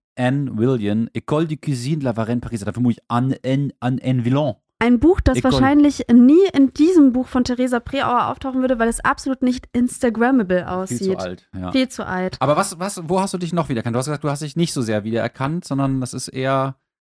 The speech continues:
Speaker 1: doch eine etwas fremde Welt, die da
Speaker 2: Ich, ich glaube,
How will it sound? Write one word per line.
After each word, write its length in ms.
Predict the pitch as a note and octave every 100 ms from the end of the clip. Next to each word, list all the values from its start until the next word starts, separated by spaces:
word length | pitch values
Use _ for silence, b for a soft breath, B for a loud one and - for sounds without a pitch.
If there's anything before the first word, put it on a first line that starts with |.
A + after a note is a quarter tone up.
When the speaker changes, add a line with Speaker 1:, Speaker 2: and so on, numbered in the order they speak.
| _ _ -
Speaker 1:
doch 200 | B2+ -
eine 140 | B2+
etwas 240 | G#2 A#2+ G#2+
fremde 360 | - A2 G2
Welt, 320 | F2+ F2 E2+ _
die 60 | F2+
da 300 | F2 E2+ - _ -
Speaker 2:
Ich, 140 | - -
ich 160 | C4+ -
glaube, 400 | C4+ C4 E4 E4